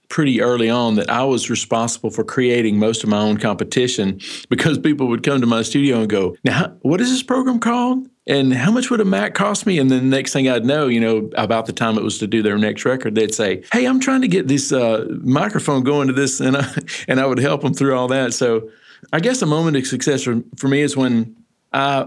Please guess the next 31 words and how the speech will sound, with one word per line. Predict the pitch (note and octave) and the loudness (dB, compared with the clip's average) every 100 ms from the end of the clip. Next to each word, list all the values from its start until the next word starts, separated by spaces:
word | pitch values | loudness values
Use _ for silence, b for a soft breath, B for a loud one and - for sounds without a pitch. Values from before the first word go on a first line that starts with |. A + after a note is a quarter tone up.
| - | -4
I've | C3+ B2 | -2 0
had | C#3+ B2 | 0 0
a | |
friend | - B2+ A#2+ | -2 -2 0
come | B2 | 0
up | A2 - | -2 0
to | A#2+ | 0
me | A2 | 2
and | G#2+ | 0
say, | - A#2+ G#2+ | 0 0 0
"You | G#2+ B2+ | 0 2
know, | C3+ C#3 C3 - _ - | 2 2 -2 -6 _ -4
most | B2+ C3 C3+ - | 0 2 2 0
of | A#2 | 0
what | A#2+ A#2+ | 2 2
I've | A#2 G#2+ | 0 0
learned | A2 A2+ A#2 A2 | 0 2 2 2
about | G#2 G#2 | 0 -2
recording, | G2 - A#2 A#2 G#2+ | -2 0 0 2 2
I | |
learned | G#2 G#2 G#2 | 2 0 0
from | G#2 F#2+ | 0 2
you." | G2 A#2 B2+ B B B B B | 2 2 -2 B B B B B
And | B2 C3 | 0 2
that | B2 | 2
was | C3 - | -2 -2
such, | D3+ D3+ D3 - - - - | -2 0 0 -4 -10 -16 -12
that | A#2+ C#3+ C3 | -2 0 2
was | B2+ - | 0 0
such | C#3+ C3 - | -2 0 0
a, | A2 G#2 | 0 -2